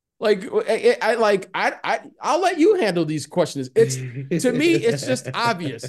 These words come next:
Speaker 1: It's like, it's, like, so obvious to me that I'm like,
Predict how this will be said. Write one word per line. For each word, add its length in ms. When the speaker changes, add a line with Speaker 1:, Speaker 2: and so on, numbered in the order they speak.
Speaker 1:
It's 180
like, 300
it's, 200
like, 160
so 260
obvious 540
to 120
me 260
that 200
I'm 220
like, 240